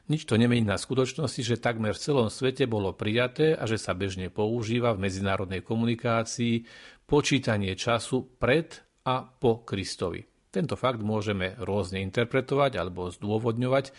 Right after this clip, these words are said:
ale nedá sa poprieť jeho pravdivosť. Súčasne je to niečo, čo je celosvetovo užitočné. Pre dejiny tak máme totiž použiteľnú, všeobecne prijímanú chronologickú os pred a po.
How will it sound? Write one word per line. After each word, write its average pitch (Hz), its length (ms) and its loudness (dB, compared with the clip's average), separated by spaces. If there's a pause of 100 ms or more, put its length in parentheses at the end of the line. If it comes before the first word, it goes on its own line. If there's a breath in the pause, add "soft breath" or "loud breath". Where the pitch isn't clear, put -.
(400 loud breath)
ale 139 240 2
nedá 139 160 0
sa 120 160 -4
poprieť 98 480 0
jeho 95 80 0
pravdivosť. 92 960 -6 (220 loud breath)
Súčasne 175 580 4
je 170 60 -2
to 127 100 4
niečo, 117 440 2 (200)
čo 160 160 -2
je 120 140 0
celosvetovo 131 580 0
užitočné. - 720 -4 (300)
Pre 117 200 4
dejiny 113 480 2
tak 104 320 -4
máme 110 320 0
totiž - 480 -6
použiteľnú, 113 800 0 (640 soft breath)
všeobecne 135 640 2
prijímanú 120 800 2
chronologickú 107 800 0
os - 320 -4 (320)
pred 131 400 0 (280)
a 104 120 2
po. - 320 -6